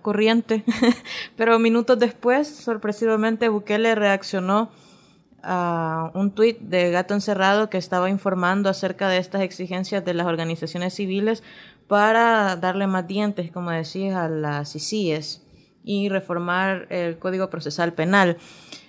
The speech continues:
Eh, Bukele lo que dice es que sería lo peor,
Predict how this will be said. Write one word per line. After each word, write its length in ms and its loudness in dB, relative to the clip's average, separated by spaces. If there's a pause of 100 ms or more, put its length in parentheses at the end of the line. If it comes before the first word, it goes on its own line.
Eh, 320 2 (180)
Bukele 640 6
lo 160 6
que 140 4
dice 320 2
es 100 2
que 140 4
sería 400 4
lo 260 4
peor, 460 6